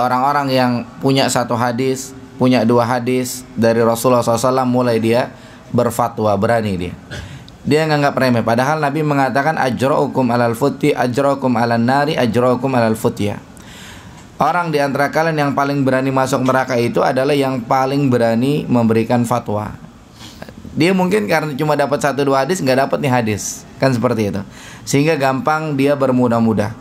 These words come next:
Seakan-akan dia itu Syekhul Islam Ibnu Taimiyah rahimahullah.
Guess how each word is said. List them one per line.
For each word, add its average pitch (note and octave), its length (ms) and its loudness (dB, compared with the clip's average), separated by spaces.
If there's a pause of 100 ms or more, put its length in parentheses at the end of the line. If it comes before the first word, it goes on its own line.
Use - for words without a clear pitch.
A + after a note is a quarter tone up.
(360)
Seakan-akan C#3 680 -2
dia C3 160 2
itu C3+ 160 0
Syekhul B2 400 0
Islam A2 320 0
Ibnu G#2 160 2
Taimiyah F#2 480 0 (400)
rahimahullah. F#2 560 -2